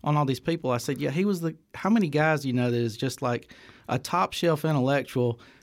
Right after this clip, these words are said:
that could be friends with the cook at Burger King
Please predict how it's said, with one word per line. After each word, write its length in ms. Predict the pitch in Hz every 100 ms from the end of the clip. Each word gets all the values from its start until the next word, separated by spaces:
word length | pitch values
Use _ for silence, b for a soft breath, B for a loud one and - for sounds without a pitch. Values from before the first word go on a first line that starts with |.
| _
that 180 | 123 143
could 100 | 139
be 100 | 143
friends 400 | - 170 190 165
with 140 | 151
the 60 | 127
cook 300 | - 180 175
at 100 | -
Burger 300 | 131 156 147
King 440 | - 123 127 127